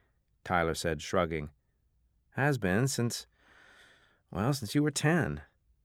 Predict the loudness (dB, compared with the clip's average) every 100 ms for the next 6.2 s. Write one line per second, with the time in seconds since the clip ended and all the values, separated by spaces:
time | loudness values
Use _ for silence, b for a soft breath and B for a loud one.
0 | _ _ _ 4 4 6 6 4 4 2
1 | 4 6 6 6 2 4 4 4 4 2
2 | 4 4 4 4 4 2 0 4 6 6
3 | 2 -2 _ _ _ _ -4 -2 -2 -6
4 | -6 -6 2 6 6 6 6 4 2 4
5 | 4 4 2 0 0 0 -4 -6 -2 2
6 | 4 2